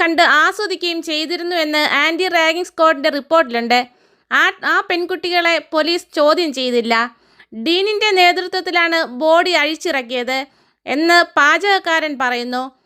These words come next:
ആ പാചകക്കാരനെ ചോദ്യം ചെയ്യുന്നില്ല. അതിനെക്കുറിച്ച് അന്വേഷണം വന്നില്ല. ഇതെല്ലാം അന്വേഷണത്തിൽ വരണം. കൊലപാതകത്തിൽ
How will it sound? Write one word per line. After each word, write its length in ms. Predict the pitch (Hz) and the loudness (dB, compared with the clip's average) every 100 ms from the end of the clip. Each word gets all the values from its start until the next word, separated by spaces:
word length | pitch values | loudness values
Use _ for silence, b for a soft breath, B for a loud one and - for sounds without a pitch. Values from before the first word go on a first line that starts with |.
| _ - | _ -2
ആ 180 | 262 349 | 2 2
പാചകക്കാരനെ 880 | 370 311 320 370 381 349 339 330 | 2 2 2 0 0 0 0 -2
ചോദ്യം 480 | 339 339 302 339 349 | -4 -2 0 0 -4
ചെയ്യുന്നില്ല. 720 | 262 254 254 240 254 254 285 _ _ _ - | -4 -6 -6 -4 0 0 -2 _ _ _ -4
അതിനെക്കുറിച്ച് 600 | 269 370 392 392 370 392 | -2 -2 -2 -4 -4 0
അന്വേഷണം 600 | 302 302 349 370 392 339 | 0 2 2 2 0 0
വന്നില്ല. 580 | 269 254 240 254 262 277 b b 269 | 0 -2 -2 0 -2 -4 b b -10
ഇതെല്ലാം 540 | 285 359 339 349 349 | -4 -2 0 0 0
അന്വേഷണത്തിൽ 720 | 269 294 330 349 349 339 339 320 | -2 -2 -2 -2 -2 -4 -4 -2
വരണം. 520 | 262 254 254 254 277 _ _ _ | 0 0 0 -2 -4 _ _ _
കൊലപാതകത്തിൽ 920 | - 311 359 392 392 381 392 392 370 | -2 2 2 4 2 2 0 -2 -6